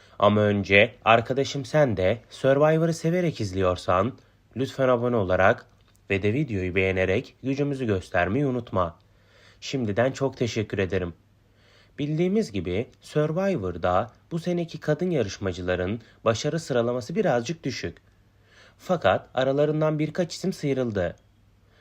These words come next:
Bunlardan birisi de Tuğba Yeni. Durumda böyle olunca Tuğba ile ilgili bazı merak edilenler var.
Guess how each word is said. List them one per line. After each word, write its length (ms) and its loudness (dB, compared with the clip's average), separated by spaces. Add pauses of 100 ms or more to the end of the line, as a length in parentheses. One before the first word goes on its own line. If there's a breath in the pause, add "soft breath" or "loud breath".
(160 soft breath)
Bunlardan 600 2
birisi 360 -4
de 300 0 (120)
Tuğba 420 0
Yeni. 380 -2 (1300 soft breath)
Durumda 380 2
böyle 240 0
olunca 640 0 (120)
Tuğba 360 -2
ile 180 0
ilgili 420 -2 (100)
bazı 260 2
merak 360 0
edilenler 520 0
var. 260 0